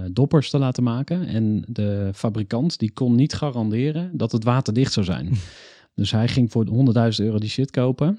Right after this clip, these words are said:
Speaker 2: Ja.
Speaker 1: Met het risico <laughs> dat het dus, eh, lekkende doppers zou opleveren. Ja, ik vind dat een heel mooi voorbeeld van, ehm, ja, echt, echt letterlijk risico nemen. Dus echt de pijn ook nemen als het niet lukt.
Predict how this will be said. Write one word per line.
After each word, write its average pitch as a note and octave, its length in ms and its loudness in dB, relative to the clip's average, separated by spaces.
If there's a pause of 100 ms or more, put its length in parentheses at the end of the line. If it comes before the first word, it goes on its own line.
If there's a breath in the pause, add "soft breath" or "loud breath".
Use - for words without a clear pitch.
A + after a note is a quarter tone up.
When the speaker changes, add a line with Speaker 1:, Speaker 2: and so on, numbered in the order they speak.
Speaker 2:
Ja. C3+ 320 -4 (400)
Speaker 1:
Met B2+ 260 2
het B2 140 4
risico C3 580 2
<laughs> - 0 -
dat B2 200 0
het A2+ 100 -4
dus, A2+ 160 -2
eh, A2+ 80 -2 (200)
lekkende G#2+ 600 2 (100)
doppers A#2+ 500 2
zou F2+ 240 -2
opleveren. G#2+ 580 -4 (640 loud breath)
Ja, F#2 120 -6
ik E2+ 100 -8
vind G#2+ 160 -2
dat F#2+ 100 -4
een G2 60 0
heel G#2+ 120 2
mooi G2 180 0
voorbeeld G2 400 -6
van, F#2 480 -4 (100)
ehm, F2+ 380 -8 (520)
ja, B2 260 -2
echt, - 400 -6
echt - 220 -4
letterlijk A#2+ 360 2
risico A#2+ 460 2
nemen. F#2 340 -2
Dus G2+ 140 -6
echt - 220 -8
de A2 60 0
pijn A2+ 340 -2
ook G2 100 -2
nemen G#2 300 0
als F2+ 140 -8
het G2+ 100 -2
niet G2 140 -2
lukt. A#2+ 280 -4